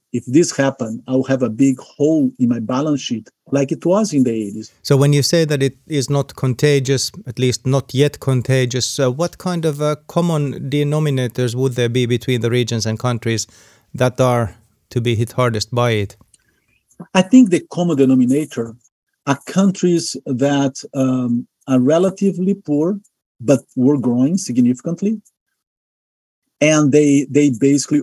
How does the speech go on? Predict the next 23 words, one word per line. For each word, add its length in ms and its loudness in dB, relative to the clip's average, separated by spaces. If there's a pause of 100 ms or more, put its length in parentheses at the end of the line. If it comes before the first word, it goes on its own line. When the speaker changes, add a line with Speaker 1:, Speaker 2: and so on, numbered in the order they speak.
Speaker 1:
overborrow 800 0
in 160 4
a 260 -2 (580)
group 180 4
of 120 0
sixty-five 800 -2
developing 560 0
economies. 760 -10 (260)
What 300 0
you 40 -2
see 220 4
is 120 0
that 140 0
sustained 680 -2
primary 340 0
deficits 880 -4 (440)
were 140 4
the 160 2
single 480 2
largest 420 -2
driver 600 -4
of 220 -6
public 260 0